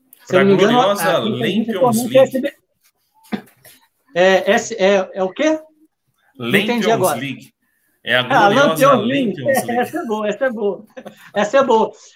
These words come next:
Speaker 1: Agora tu pode ver que, assim, eu, eu até escolhi, aqui a gente tem um lan-,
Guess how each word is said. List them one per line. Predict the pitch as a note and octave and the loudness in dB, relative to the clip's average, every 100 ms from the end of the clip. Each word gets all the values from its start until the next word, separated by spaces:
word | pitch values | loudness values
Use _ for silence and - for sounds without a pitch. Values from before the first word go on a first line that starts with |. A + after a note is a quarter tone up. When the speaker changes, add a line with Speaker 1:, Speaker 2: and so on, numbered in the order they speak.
| - | -6
Speaker 1:
Agora | C4+ A#3+ D4+ | 0 2 2
tu | D#4 | 2
pode | C4+ C#4 C4+ | 2 2 2
ver | B3 C#4+ | 2 0
que, | - | -2
assim, | C4+ G#3 - _ _ _ _ - | -8 -8 -10 _ _ _ _ -2
eu, | G3+ B3+ B3+ | 2 2 0
eu | A3+ | 0
até | C4 - C4 C#4+ C4 | 0 2 2 2 0
escolhi, | - - B3+ A3 | -8 -2 -2 0
aqui | G3+ G3+ C#4+ | -4 -4 -4
a | |
gente | D#4+ - | -4 -4
tem | C#4 | -4
um | B3 | -2
lan-, | A3+ C4+ B3 G3+ | 0 0 -2 -6